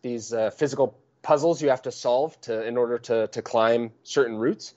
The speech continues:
Uh, and then I also play chess, and those are also called puzzles or, or problems. And the whole fun is, is figuring out these challenging, interesting situations and, and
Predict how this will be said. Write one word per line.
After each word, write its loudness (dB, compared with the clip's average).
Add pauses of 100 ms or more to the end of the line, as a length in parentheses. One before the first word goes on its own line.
(560)
Uh, 6
and 0
then 4
I 4
also 2
play -2
chess, 0 (140)
and -8
those 0
are 4
also 2
called 2 (180)
puzzles 2
or, -2
or 0
problems. 0 (400)
And -2
the 2
whole 4
fun 2
is, -6
is -8
figuring 0
out -4
these -8 (120)
challenging, -2 (320)
interesting 0
situations -2
and, -4
and -4